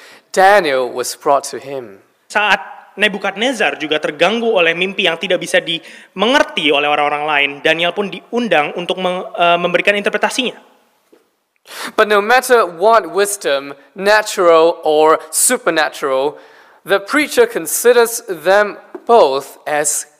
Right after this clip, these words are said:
Speaker 1: good wisdom.
Speaker 2: Tapi tidak peduli hikmah natural atau supernatural, pengkhotbah melihat kedua hal ini sebagai baik.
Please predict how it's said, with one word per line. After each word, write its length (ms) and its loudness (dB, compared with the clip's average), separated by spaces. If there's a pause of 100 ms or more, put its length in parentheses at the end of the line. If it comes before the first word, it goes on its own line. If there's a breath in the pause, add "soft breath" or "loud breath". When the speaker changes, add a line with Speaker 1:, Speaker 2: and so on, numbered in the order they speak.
(140)
Speaker 1:
good 360 4
wisdom. 640 -8 (220)
Speaker 2:
Tapi 160 0
tidak 160 0
peduli 160 -4
hikmah 320 -6
natural 640 0
atau 160 -2
supernatural, 720 -4
pengkhotbah 400 0
melihat 240 -4
kedua 320 -2
hal 80 -4
ini 160 -10
sebagai 320 -2
baik. 480 -4